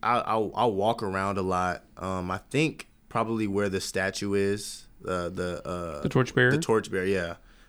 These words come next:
Speaker 1: I, I hang around there sometimes when I'm just not doing anything, and, um, I'll kinda sit there and just watch some stuff. Or then, and then we have kind of a, um,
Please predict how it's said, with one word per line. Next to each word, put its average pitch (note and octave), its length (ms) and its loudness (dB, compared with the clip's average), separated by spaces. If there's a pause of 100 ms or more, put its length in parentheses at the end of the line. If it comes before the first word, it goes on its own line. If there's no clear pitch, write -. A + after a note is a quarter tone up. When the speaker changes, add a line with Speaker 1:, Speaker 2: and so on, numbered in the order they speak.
Speaker 1:
I, G2+ 280 0
I G#2+ 40 2
hang A2 220 -2
around G2 260 0
there F#2 200 0
sometimes F2+ 600 -4
when F2+ 100 -4
I'm F2+ 100 -4
just F2 140 -10
not F#2 160 -4
doing F2+ 220 -4
anything, F2 560 -8
and, - 160 -14 (460)
um, F2 240 -8
I'll F#2 100 -2
kinda F#2 220 -2
sit - 260 -6
there E2+ 300 -6
and E2+ 100 -10
just F2 300 -10 (420)
watch F#2 340 -2
some F2+ 180 -6
stuff. F#2 380 -2
Or A2 140 0
then, A#2 300 2
and G#2+ 160 -4
then G#2+ 80 -4
we A2+ 100 0
have A2 220 0
kind G2+ 180 -2
of F#2 120 -2
a, F#2+ 240 -2
um, F#2 480 -4